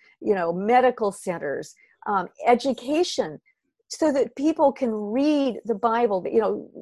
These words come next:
missionaries have, have, uh, Bible translators have given, uh, the scriptures to languages where there was no written language before. Now those people have a written language. Now they can learn multiple languages. They can, uh, they can rise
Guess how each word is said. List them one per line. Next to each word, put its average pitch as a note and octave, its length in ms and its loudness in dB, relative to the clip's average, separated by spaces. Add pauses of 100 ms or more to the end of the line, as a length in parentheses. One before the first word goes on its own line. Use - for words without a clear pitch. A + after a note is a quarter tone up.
(140)
missionaries B3 640 2
have, G#3 160 0 (560)
have, G#3+ 360 2 (100)
uh, G#3 80 0
Bible A#3+ 280 4
translators A#3 680 2
have F#3+ 160 -4
given, G3 420 0 (420)
uh, F#3+ 220 0
the G3+ 100 2
scriptures D#4 840 -2 (460)
to B3 240 2
languages B3 960 0
where A3 340 4
there A#3 120 6
was G#3 180 2
no A#3 220 4
written A3 320 4
language G#3 380 -2
before. G3 360 0
Now G3 160 0
those A3+ 180 2
people A3+ 260 -2
have G3+ 180 -4
a G3 60 0
written G3+ 280 2
language. A#3 560 2 (300)
Now A3 180 0
they G3+ 120 4
can G3+ 200 -6
learn F#3+ 200 -2
multiple C4+ 500 2
languages. B3 560 0 (280)
They A#3 220 8
can, G#3+ 380 -2 (520)
uh, G#3 220 0 (120)
they C4 120 4
can C4 160 -2
rise G#3+ 640 2